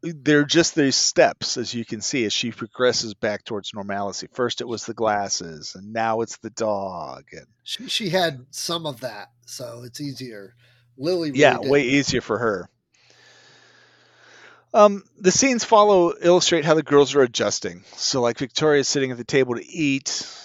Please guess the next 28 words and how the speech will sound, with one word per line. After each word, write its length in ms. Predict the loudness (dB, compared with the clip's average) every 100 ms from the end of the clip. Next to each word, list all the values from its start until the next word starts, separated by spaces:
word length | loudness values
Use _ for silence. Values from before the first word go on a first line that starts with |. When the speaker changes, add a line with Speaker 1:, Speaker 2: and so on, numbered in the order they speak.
| -20 -8
Speaker 1:
um, 500 | -4 -2 -2 -6 -8
but 120 | -4
she's 240 | -2 -2
struggling 560 | -4 2 4 4 2 -4
using 300 | -4 -6 -6
utensils 580 | -10 -6 -6 -4 -4 -2
while 320 | 0 0 -2
Lily's 300 | -2 -2 -2
sitting 480 | -2 0 0 0 -2
on 80 | -8
the 80 |
floor 380 | -10 -6 -4 -2
eating 260 | -2 -6 -6
cherries, 720 | -6 -6 -8 -12 -10 -10 -10 _
you 140 | -14
know, 340 | -12 -12 -12 -14
or, 440 | -10 -6 -6 -6 -8
um, 320 | -8 -10 -12
Victoria 460 | -10 -4 0 2 2
sleeps 440 | 2 2 2 0
in 80 | -4
the 80 | -6
bed 360 | -6 -6 -8 -14
and 100 | -20 _ -20 -20 -4
Lily 240 | 0 2
sleeps 440 | 0 -2 -4 -4 -8 _
under 440 | -4 -4 -4 -6
Speaker 2:
Under 40 | -4